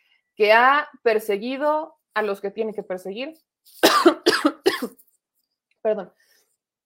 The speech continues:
sin importar el partido en el que están. Es un funcionario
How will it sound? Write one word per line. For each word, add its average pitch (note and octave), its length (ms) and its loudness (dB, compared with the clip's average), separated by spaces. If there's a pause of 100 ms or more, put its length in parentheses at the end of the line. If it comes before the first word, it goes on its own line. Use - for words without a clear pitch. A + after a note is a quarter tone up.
(440)
sin A#3+ 180 -4
importar B3+ 420 -2
el C#4 80 -8
partido A3+ 300 -2
en A#3 60 -6
el G#3+ 140 -8
que F#3 80 -10
están. - 260 -12 (1000)
Es B3 140 -8
un C#4+ 120 -8
funcionario A#3 640 -6